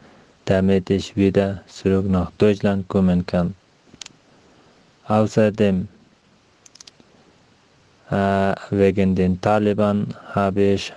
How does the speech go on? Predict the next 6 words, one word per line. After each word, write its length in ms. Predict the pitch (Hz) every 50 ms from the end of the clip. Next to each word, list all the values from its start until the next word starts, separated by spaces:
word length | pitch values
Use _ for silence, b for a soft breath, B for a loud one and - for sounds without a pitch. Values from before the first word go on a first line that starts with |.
| -
auch 360 | - - 104 110 107 101 - -
kein 380 | - 107 107 107 104 101 95
sicheres 840 | 92 - - - 101 98 - - 110 104 101 101 101 98 92 - -
Leben 440 | 110 123 123 113 117 107 98 98
in 160 | 101 98 98 98
Afghanistan. 920 | 95 92 95 - - 107 104 104 101 95 92 - - 98 92 87 90 104